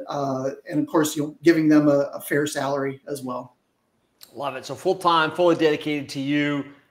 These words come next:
Speaker 2: Um, like, what's the recruitment pool for you? It sounds like you've built in the, in the Philippines. Is there a job source, uh, site that you use that you're able to attract good talent out of?
Speaker 1: Yeah,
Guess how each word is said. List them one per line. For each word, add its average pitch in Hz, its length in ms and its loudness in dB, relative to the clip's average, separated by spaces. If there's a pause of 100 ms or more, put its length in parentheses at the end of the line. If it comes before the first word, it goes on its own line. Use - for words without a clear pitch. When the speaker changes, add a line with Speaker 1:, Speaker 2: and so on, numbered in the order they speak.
Speaker 2:
Um, 139 500 -2 (120)
like, 151 300 -2
what's 240 260 4
the 233 120 0
recruitment 190 480 -2
pool 185 180 2
for 175 120 -2
you? 160 80 4
It 156 60 -4
sounds 180 200 -2
like 196 160 -6
you've 139 180 -8
built 160 240 2
in 147 160 -2
the, 143 180 -6
in 143 80 -6
the 143 60 -4
Philippines. 147 800 -4 (280)
Is 160 140 0
there 160 120 4
a 139 60 -2
job 160 400 2
source, 170 540 -2
uh, 143 120 0
site 165 360 0
that 156 180 -6
you 160 80 -6
use 160 300 -4
that 160 200 0 (200)
you're 160 160 4
able 160 200 6
to 160 140 2
attract 156 440 -2
good 160 140 -2
talent 160 320 -2
out 170 160 4
of? 208 200 0 (220)
Speaker 1:
Yeah, 160 240 4